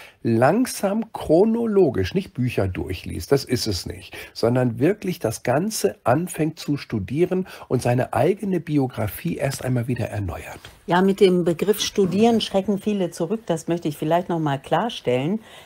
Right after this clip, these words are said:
Speaker 2: Es ist nicht etwas, was jetzt kompliziert und schwer ist, sondern mir ging's zum Beispiel so, als ich die Bücher zum ersten Mal vor knapp zwanzig Jahren gelesen habe, da kamen Erkenntnisse und ich dachte, „Mensch, jetzt werden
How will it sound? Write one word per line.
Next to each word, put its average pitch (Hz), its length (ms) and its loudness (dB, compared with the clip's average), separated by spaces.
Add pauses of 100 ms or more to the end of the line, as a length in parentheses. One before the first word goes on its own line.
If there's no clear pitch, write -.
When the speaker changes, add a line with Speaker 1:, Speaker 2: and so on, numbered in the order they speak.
(100)
Speaker 2:
Es - 160 2
ist 226 200 0
nicht 233 480 0
etwas, 185 480 2
was 175 240 0
jetzt 156 260 -2
kompliziert 180 800 -2
und 156 200 -2
schwer 147 520 -2
ist, - 220 -6
sondern 147 480 2 (500)
mir 180 180 6
ging's 196 300 2
zum 185 120 0
Beispiel 180 420 0
so, 165 200 0
als 151 200 -2
ich 160 120 -6
die - 80 -8
Bücher 170 400 -2
zum 170 180 -4
ersten 170 320 0
Mal 147 220 2
vor 151 180 0
knapp 151 340 -2
zwanzig 175 520 -2
Jahren 175 320 0
gelesen 139 500 -2
habe, 143 460 2 (1080)
da 170 640 -6 (220)
kamen 214 360 4
Erkenntnisse 190 720 0
und 147 100 2
ich 151 140 0
dachte, 170 220 -4
„Mensch, 226 440 0
jetzt 214 300 0
werden 214 260 4